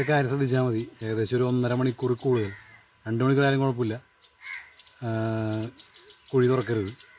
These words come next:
രണ്ട് മണിക്കൂറിന് ശേഷം കുഴി തുറന്ന് നോക്കി കലത്തിൽ നിന്ന് നമുക്കിത് chicken എടുക്കാം. ആദ്യം കുറച്ച് സ്റ്റോക്ക് ഉണ്ടാവും, വെള്ളം ഉണ്ടാവും,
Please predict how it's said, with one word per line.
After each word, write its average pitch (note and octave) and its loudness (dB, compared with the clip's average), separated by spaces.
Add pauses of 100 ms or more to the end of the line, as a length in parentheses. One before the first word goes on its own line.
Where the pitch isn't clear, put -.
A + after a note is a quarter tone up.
(420)
രണ്ട് A2+ -2
മണിക്കൂറിന് C3 0 (100)
ശേഷം C3+ 0 (160)
കുഴി B2+ 0
തുറന്ന് B2 0
നോക്കി A#2+ -6 (640)
കലത്തിൽ A#2 0
നിന്ന് A#2 0 (240)
നമുക്കിത് A2+ -4
chicken A#2 -4
എടുക്കാം. G2 -8 (640)
ആദ്യം C3+ 4
കുറച്ച് D3 0 (260)
സ്റ്റോക്ക് C#3+ 0
ഉണ്ടാവും, A#2+ 0
വെള്ളം B2+ 0
ഉണ്ടാവും, A#2 -2